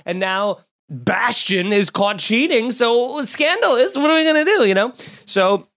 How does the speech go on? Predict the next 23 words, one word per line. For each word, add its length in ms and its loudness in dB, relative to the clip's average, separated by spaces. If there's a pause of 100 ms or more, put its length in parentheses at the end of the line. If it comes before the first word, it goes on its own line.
she 200 -4
rises 480 0
up. 160 0
She's 220 -2
in 120 2
a 140 -2
full, 680 0
like, 360 -4
embarrassingly 1040 -2
over 300 0
gaudy, 600 0
uh, 440 0
wedding 420 -2
dress. 460 -2 (560)
Everybody 500 0
is 160 0
staring 440 0
at 180 -2
her. 180 -2
She's 480 -6 (160)
trying 300 -2
to 80 -6
cry. 520 -2